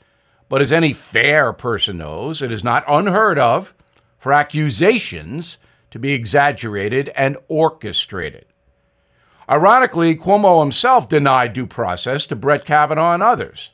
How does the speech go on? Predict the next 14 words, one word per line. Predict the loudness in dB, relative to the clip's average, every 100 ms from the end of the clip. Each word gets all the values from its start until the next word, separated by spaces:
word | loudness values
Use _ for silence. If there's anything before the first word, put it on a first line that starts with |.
| _ _ _
It | -6 -4
is | -4 -4
fair | -2 0 0
to | -2
point | -6 -8 -2
that | 0
out, | 2 0 -2 _ _ _ _ _ _
but | -6 0
unfair | 4 2 2 -2 0 0
to | -2 -6
deny | -2 -2 -2
Cuomo | -4 -2 2 4 4 2
an | 0
investigation, | -4 -6 -8 -6 0 0 0 -4 -4 -8